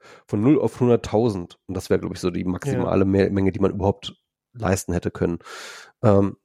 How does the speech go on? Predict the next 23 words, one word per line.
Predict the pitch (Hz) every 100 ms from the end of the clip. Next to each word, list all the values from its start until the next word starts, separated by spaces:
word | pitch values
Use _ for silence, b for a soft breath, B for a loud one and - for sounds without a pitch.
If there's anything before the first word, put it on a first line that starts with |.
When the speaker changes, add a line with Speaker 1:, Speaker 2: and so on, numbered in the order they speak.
| _ _ _ _ _ _ _ _ _ _ _ _ _ _ _ _
Speaker 1:
es | 98 -
wird | 123 165
uns | 151 -
nicht | 135
davon | 139 127
abhalten, | 104 - - 98 - 95
dass | 92 87 - _ _ _ _
der | 101 92
Januar | 82 107 156 151 139
und | 104
der | 95
Februar | - 110 104 101 98 98 98 - _ _ _ _ _ -
mindestens, | 113 143 110 95 98 - 95 92 - 101
wahrscheinlich | 95 92 95
auch | -
der | 87
März, | 90 98 104 - - _ b b b b b b _ _ _ _ -
verdammt | 107 95 98 123 - - -
scheiße | - - 101 110 110 85
harte | 92 87 - 151 143 - -
<laughs> | 160 147
Monate | 120 110 110 110 117
werden. | 113 123 139